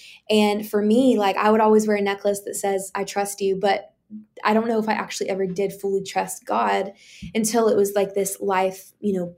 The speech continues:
massive moment where I actually had to trust him. And so I remember saying those words in that room, and then it just felt like this weight was lifted off of me. And I felt, I felt something in my spirit that I knew that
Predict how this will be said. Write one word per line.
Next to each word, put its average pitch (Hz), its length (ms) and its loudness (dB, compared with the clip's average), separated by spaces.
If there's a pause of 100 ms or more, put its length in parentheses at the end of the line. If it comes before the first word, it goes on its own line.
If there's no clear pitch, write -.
massive 196 500 -6
moment 190 340 -2
where 190 140 -2
I 185 60 -2
actually - 380 -6
had 175 220 -8
to - 80 -20
trust - 360 -10
him. - 280 -10 (540)
And 233 100 -2
so 208 200 6
I 220 100 4
remember 254 300 8
saying 254 300 6
those 240 260 6
words 202 360 0
in 202 140 -2
that 196 220 -4
room, 190 380 -2
and 202 120 -2
then 196 80 0
it 190 120 -8
just - 220 -10
felt 202 200 0
like 208 180 -4
this - 180 -12
weight 185 280 -2
was 185 140 -10
lifted 185 400 -6
off - 240 -8
of - 120 -20
me. - 240 -18 (100)
And 185 120 -8
I 185 60 -6
felt, 190 520 -2 (600)
I 220 80 -2
felt 220 200 2
something 247 260 4
in 254 120 6
my 214 100 0
spirit 190 680 0
that 185 380 -4 (240)
I 196 120 -2
knew 196 440 0
that 202 260 -6